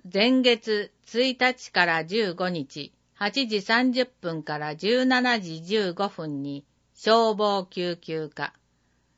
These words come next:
電話五一の三一零一。なお、土曜日、日曜日、祝日を除きます。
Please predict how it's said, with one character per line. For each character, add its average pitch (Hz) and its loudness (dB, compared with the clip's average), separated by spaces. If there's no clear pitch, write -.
電 185 0
話 165 0
五 202 0
一 208 -6
の 175 -2
三 240 0
一 147 -8
零 151 -4
一。 - -14
な 175 -2
お、 151 -14
土 202 2
曜 220 4
日、 170 -4
日 175 -6
曜 214 0
日、 143 -8
祝 - -10
日 180 -6
を 156 -2
除 143 -10
き - -18
ま 139 -16
す。 - -20